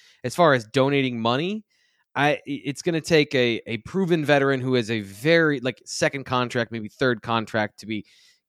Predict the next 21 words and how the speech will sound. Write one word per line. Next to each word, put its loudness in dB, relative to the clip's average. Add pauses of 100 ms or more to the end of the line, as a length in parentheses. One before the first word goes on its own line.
(100)
giving 2
money 0
back, 0
because -4
believe 0
it 2
or 0
not, 0
like, -6
even, 0 (600)
even 2
some 0
of 2
those 4
guys 2
that 0
are 2
first -2
round -4
picks, 0
like, -2